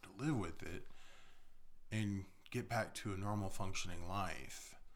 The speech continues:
And it's the same with any of it. When I'm, when I'm having my depression episodes of, in my bipolar,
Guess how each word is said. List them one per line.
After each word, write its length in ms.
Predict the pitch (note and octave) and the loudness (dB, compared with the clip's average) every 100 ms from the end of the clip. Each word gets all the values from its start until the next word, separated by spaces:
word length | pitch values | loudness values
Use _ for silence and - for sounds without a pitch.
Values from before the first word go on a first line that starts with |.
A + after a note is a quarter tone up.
| - - - - - - - - - | -8 -6 -4 -6 -8 -6 -8 -8 -2
And 280 | A2 G#2+ G#2 | 2 2 2
it's 160 | G#2 - | 2 6
the 60 | |
same 320 | G#2+ C#3+ D#3+ C3+ | 8 8 8 6
with 180 | G2 - G#2 | 4 -2 0
any 180 | D3 | 0
of 180 | C#3 - | 0 -2
it. 120 | - - - - - - | -8 -10 -12 -12 -12 -6
When 160 | G#2 A2 | -2 2
I'm, 240 | C3 C3 - | 0 0 -4
when 160 | A2+ G#2+ | -2 2
I'm 200 | B2+ C3+ | 2 4
having 320 | B2+ A2 G#2 | 2 4 2
my 100 | F#2+ | 2
depression 460 | F2 - A#2+ - G2+ | 0 0 2 2 0
episodes 680 | F#2 - F#2+ - - - - - - - - - F#2 | 0 2 4 4 2 0 -2 -4 -8 -10 -12 -8 -4
of, 140 | F#2+ D#2+ G#2+ | -4 -4 -2
in 100 | F#2+ | -2
my 80 | F2+ | 0
bipolar, 720 | F#2+ F#2 - B2 G2 G2 | 0 -2 0 0 0 -2